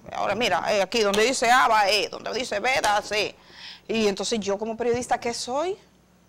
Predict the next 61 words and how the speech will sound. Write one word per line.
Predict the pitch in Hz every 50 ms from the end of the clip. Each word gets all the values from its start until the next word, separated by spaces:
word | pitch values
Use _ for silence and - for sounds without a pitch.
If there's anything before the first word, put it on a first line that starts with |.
| _
Si | - - 220 220
yo | 185 202 208
hice | 214 - 254
un | 247
trabajo, | - 240 226 214 220 254 285 262 233
usted | 202 - 220
va | 220
a | 226
venir, | 247 254 247 254 277
usted | 277 - 233
me | 240
lo | 240 240
va | 247
a |
desbaratar | 254 254 254 247 226 240 254 247
así, | 254 247 - 254 226
no. | 180 170 202 254 233 175 - - - - - - - - - -
Eso | 196 233 247 - 330
ni, | 311 294 269 247 233
ni | 220 226 240 233
los | 220 220 220 202
dueños | - 220 233 247 294 330 320 277
de | 226 240
un | 247
programa | 240 254 247 233 233 233 240 240
lo | 233 233
hacen. | 277 - - - - 156 120
Entonces, | 165 - 226 208 269 254 262 - -
en | - 220 226 226 220
el | 214
Ministerio | 214 214 220 220 202 - 240 233 262 277 277
Público, | - 320 311 302 294 302 - - 359 403 - - - - _ -
para | - 214 208 202
tener | - 208 202 208 214 226
una | 240 247 262
referencia | 247 254 247 - 262 269 262 254 302 285
clara, | - 330 320 320 320
¿cuál | 311 294 294 302
es | 311 302
su | 277
referencia? | 233 208 196 190 175 170 165 160 - 165 175 - - _ -
La | - - 381 370
ley, | 277 180 175 180 196 262 302 - - - - - - _ _ -
lo | 247 277
que | 285 330
dice | 339 403 415 - -
la | 226 202 180
ley. | 165 156 156 170 233 294 _ _ _ _ _ _ _ _ _ _ _
Entonces, | - 208 196 247 269
de-, | 277 254 -
debió | 202 202 190 190 190
pasar | 185 220 220 - - 247 226
algo, | 220 277 330 311 240 202 196 180
porque | - 196 185 - - 196 190
no | 190 190 190 208
es | 226 233 -
porque | - 311 302 285 311
usted | 254 - - 247
sea | 240 - 254 226
la |
autoridad. | 208 190 - 190 170 160 156 151 143 120